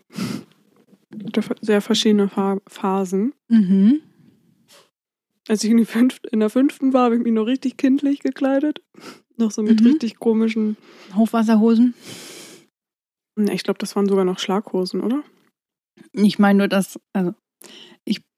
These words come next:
Speaker 2: hatte immer Hosen an, die waren mir immer zu kurz, weil ich zu schnell gewachsen bin in dem <laughs> Alter.
Speaker 1: Naja, das hatte ich nie.
Speaker 2: Mhm.
Speaker 1: Ich war, glaub ich, immer relativ klein,
Speaker 2: Mhm.
Speaker 1: ja. Also ich hatte, hatte auf jeden Fall auch sehr viele Schlaghosen,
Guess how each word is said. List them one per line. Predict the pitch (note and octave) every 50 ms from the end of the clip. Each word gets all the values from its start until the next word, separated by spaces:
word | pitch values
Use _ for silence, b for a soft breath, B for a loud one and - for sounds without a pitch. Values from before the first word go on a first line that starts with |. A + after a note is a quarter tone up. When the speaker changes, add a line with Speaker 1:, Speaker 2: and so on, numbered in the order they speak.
| _ -
Speaker 2:
hatte | F3+ F#3 G3+ - - G3+
immer | - - G3 G3 G3 F#3+ F3+
Hosen | G3+ G#3 G#3 G3+ G#3
an, | F#3+ G3 F#3+
die | F#3 G3+ F3+ -
waren | G3+ G3 F#3+
mir | F#3+ G3
immer | F#3+ F#3+ F#3+ G3
zu | - - G#3
kurz, | - - - A3+ A3 - - -
weil | G3 F#3+
ich | F#3+
zu | - - G#3+
schnell | - - A3+ G#3+ G#3
gewachsen | G3 G#3 F#3+ G#3 G#3+ G#3 - - - G#3 G3
bin | G3 F#3+ F#3
in | F#3+ F#3+
dem | G3+ G#3 G3 -
<laughs> | - -
Alter. | A#3 F#3+ - - - - - - B3 - - -
Speaker 1:
Naja, | G#3+ G3+ G3 G3
das | F#3+ G#3 - -
hatte | A3+ - G#3+
ich | G3 -
nie. | A3 G#3+ G3+ G3+ G3 - B B B B B B B B B - - _ _ _
Speaker 2:
Mhm. | - A#3 G#3+ G3+ G3 F#3+ F3+ - _ _ _ _ _ _ _ _ _ _ _
Speaker 1:
Ich | - F3 -
war, | F#3 F#3
glaub | F3 G3 F3+ F3+
ich, | F#3 - - - _ _ _ _ _ _ _ _ _ _ _ _
immer | - F#3+ F#3+ F3+ F3 F3 E3+
relativ | F3+ E3+ E3+ E3+ F3 - - F#3+ F3+ - - -
klein, | - A3+ G#3+ G#3 F#3+ F#3+ G3 F#3 - _
Speaker 2:
Mhm. | G3
Speaker 1:
ja. | F#3 F3+ F3+ F#3 - - - B B B B B
Also | - A3 G3+ F3 G#3
ich | G3 - -
hatte, | G#3 - - A3 - -
hatte | G3+ A3 G#3 - G3
auf | F#3+ F#3
jeden | - G#3 G3+ G#3
Fall | F#3+ G#3 -
auch | F#3 F3
sehr | - - F#3+ G3+ G3+
viele | - - G3+ F#3+ F#3+ F#3 F#3+ B B B B B B B B B B B _ _ _ _ _ _ _ _ _ _ _ _
Schlaghosen, | - G3 G3+ G#3 - - - G#3 G3+ F#3 F3+ G3 F#3+ F#3+ F#3+ F#3